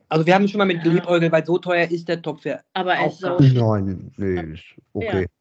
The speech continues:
Speaker 1: Aber mal für zu Hause, mal für den Garten machen, das, das
Speaker 3: Mhm.
Speaker 1: könnte man sich mal vorstellen.
Speaker 3: Aber dann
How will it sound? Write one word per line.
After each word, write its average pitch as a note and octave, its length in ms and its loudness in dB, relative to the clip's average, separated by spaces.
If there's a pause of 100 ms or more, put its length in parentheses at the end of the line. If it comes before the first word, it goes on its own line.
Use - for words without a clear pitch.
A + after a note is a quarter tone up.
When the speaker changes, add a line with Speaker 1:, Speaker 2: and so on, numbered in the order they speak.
(280)
Speaker 1:
Aber D3 160 -10
mal C#3+ 100 -8
für D3 120 -12
zu C#3 140 -8
Hause, D#3 280 0
mal B2+ 100 -6
für C3+ 140 -14
den C3+ 120 -8
Garten C#3+ 300 -8
machen, B2 240 -14
das, - 180 -20 (100)
das D3 220 -4
Speaker 3:
Mhm. C3 300 2 (260)
Speaker 1:
könnte E3+ 160 -2
man E3 160 2
sich D3 140 -2
mal C3+ 140 -2
vorstellen. C3+ 240 0
Speaker 3:
Aber B2 100 2
dann A3 460 0